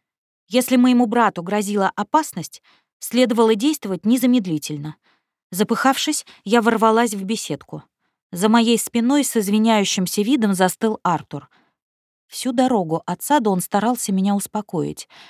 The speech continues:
Твердил, что зря я себя накручиваю, что в стране Фейри много магической дряни, искажающей действительность. Но я отказывалась верить его слабым доводам,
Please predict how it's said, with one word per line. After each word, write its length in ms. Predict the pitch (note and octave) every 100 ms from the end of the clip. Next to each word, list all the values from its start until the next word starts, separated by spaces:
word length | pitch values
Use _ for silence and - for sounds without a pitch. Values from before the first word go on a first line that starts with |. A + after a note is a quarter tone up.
| _ _
Твердил, 440 | - A3+ A3 C4+ C#4
что 220 | - C4
зря 380 | G#3 G#3 A#3+ B3
я 200 | A#3 A3+
себя 280 | - G#3+ G#3
накручиваю, 680 | G#3 - G3+ - F3 F3
что 200 | E3+ F#3+
в 40 | E3+
стране 380 | A3 A3+ C4+
Фейри 380 | C4+ C4 C4+ C4
много 480 | B3 G3+ B3+ A3 A#3
магической 600 | G#3+ G#3 A3+ A3 - A#3
дряни, 560 | E3 E3+ G#3 F#3 E3 E3+ - -
искажающей 720 | G3 F3+ A3+ F#3 G#3 F#3 G3
действительность. 840 | F#3 A3+ - F#3 - E3 D#3+ - - _ _ _ _ _ _
Но 220 | G3 G3+ G3+
я 220 | G3+ G3+
отказывалась 760 | - A#3+ G3+ F3+ E3+ F3 -
верить 320 | A3 A3 F3
его 220 | F3+ F3 F3
слабым 440 | G#3 F#3 F3 F3
доводам, 480 | A#3+ C4 F#3+ D#3